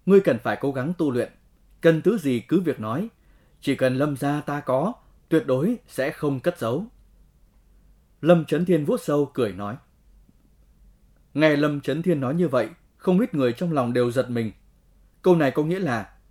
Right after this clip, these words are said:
lão đã coi Lâm Động là một mầm ươm tốt nhất để bồi dưỡng. Trước kia, Lâm Khiếu cũng chỉ như vậy mà thôi. Trong mắt đám người Lâm Hà có chút hâm mộ,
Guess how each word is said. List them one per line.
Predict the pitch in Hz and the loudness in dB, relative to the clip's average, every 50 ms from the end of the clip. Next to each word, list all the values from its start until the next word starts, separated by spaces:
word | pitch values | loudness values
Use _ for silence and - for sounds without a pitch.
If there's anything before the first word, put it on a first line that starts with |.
| _ - | _ -6
lão | 117 123 127 147 170 | -2 0 0 2 2
đã | 175 175 175 | 2 0 0
coi | - 180 175 175 | 2 2 2 2
Lâm | 185 180 156 | 2 2 2
Động | 139 131 127 - | 2 0 0 0
là | - 123 123 123 | -4 -4 -2 0
một | 127 127 - - | 0 -2 -2 0
mầm | 135 135 113 104 110 - | -2 -2 -2 -2 -4 -2
ươm | - 156 156 147 143 139 | 0 0 0 0 -2 -4
tốt | - 208 196 | -4 -2 -2
nhất | 175 196 240 - 156 | 0 -2 -2 -2 -2
để | 127 113 | -4 -4
bồi | 110 117 110 104 | -2 -2 -4 -4
dưỡng. | - 127 131 165 220 240 _ _ _ _ _ _ _ _ _ _ _ - _ _ _ - | -2 -2 -4 -4 -4 -10 _ _ _ _ _ _ _ _ _ _ _ -20 _ _ _ -2
Trước | - 214 196 - | 2 2 2 4
kia, | 165 156 156 156 - - _ _ _ - | 4 4 4 4 0 -4 _ _ _ 2
Lâm | 151 165 139 | 2 2 2
Khiếu | - - 131 131 135 160 220 220 - - | 2 0 2 4 4 4 2 0 -4 -2
cũng | - 165 208 226 220 | -2 -2 0 0 -6
chỉ | - - 151 117 104 92 | -4 -2 -2 -2 -2 -4
như | 95 123 165 180 | -4 2 4 4
vậy | 165 117 123 107 - | 4 4 0 -4 -4
mà | 110 104 104 90 | -8 -10 -10 -10
thôi. | - - 113 120 131 135 120 _ _ _ _ _ _ _ _ _ _ _ _ _ _ _ _ _ _ _ _ _ _ _ _ _ _ _ _ _ _ _ _ _ _ _ _ _ _ _ _ - | -10 -8 -6 -6 -6 -6 -8 _ _ _ _ _ _ _ _ _ _ _ _ _ _ _ _ _ _ _ _ _ _ _ _ _ _ _ _ _ _ _ _ _ _ _ _ _ _ _ _ 0
Trong | - 170 151 151 | 0 0 0 0
mắt | 190 - 151 | -4 -6 -4
đám | - - 175 190 | -6 -4 -2 0
người | 160 113 | 0 0
Lâm | 98 131 185 175 131 | -2 -2 -4 -4 -2
Hà | 120 113 101 92 87 | -4 -6 -6 -8 -10
có | - - 127 - | -8 -6 -6 -6
chút | - 233 233 135 | -6 -10 -8 -6
hâm | 139 139 127 | -6 -6 -4
mộ, | 117 104 - - _ | -4 -4 -6 -8 _